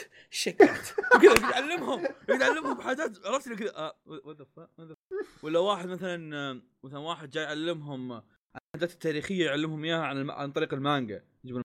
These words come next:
المانجات كذا، يقولون: "يلا اقروا"، ولا روايات، يقولون: "يلا اقروا".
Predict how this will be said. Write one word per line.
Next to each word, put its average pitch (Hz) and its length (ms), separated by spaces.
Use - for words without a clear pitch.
المانجات 123 240
كذا، 143 100
يقولون: 117 220
"يلا 107 140
اقروا"، 151 380
ولا 127 160
روايات، 120 420
يقولون: 131 200
"يلا 127 120
اقروا". 101 240